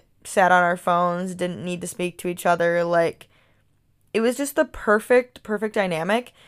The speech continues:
And I think that if I would have done that weekend with anybody else or by myself, it would have been absolutely miserable and I would have hated my life. But it was so much fun. And I, it just, like, I was on such a high. Honestly, like,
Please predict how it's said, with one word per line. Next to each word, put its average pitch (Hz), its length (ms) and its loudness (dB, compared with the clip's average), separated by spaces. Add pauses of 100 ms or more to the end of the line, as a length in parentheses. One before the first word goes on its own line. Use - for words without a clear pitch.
(160)
And 202 80 -2
I 208 60 2
think 220 160 -2
that 254 80 2
if 262 80 -2
I 247 60 4
would 226 80 2
have 214 100 -4
done 190 140 2
that 202 160 0
weekend 190 260 -6
with 196 200 -6
anybody 202 500 -2
else 175 440 0
or 190 120 0
by 185 140 2
myself, 180 420 -2
it - 60 -10
would 185 120 -2
have 185 80 0
been - 120 -8
absolutely 220 380 0
miserable 202 280 -4
and 196 80 -2
I 185 40 -2
would 180 120 -2
have 180 80 -4
hated 180 160 -4
my 196 100 -2
life. 175 360 -2 (500)
But - 140 -6
it 247 60 0
was 277 160 -2
so 214 220 0
much 214 180 -2
fun. 196 200 -2
And 185 120 -4
I, 190 200 -6
it 214 200 -6
just, 262 240 -8
like, 277 280 0 (800)
I 233 80 2
was 233 100 2
on 294 120 -2
such - 120 -8
a 247 80 4
high. 185 520 4 (320)
Honestly, 208 460 -2
like, 190 320 0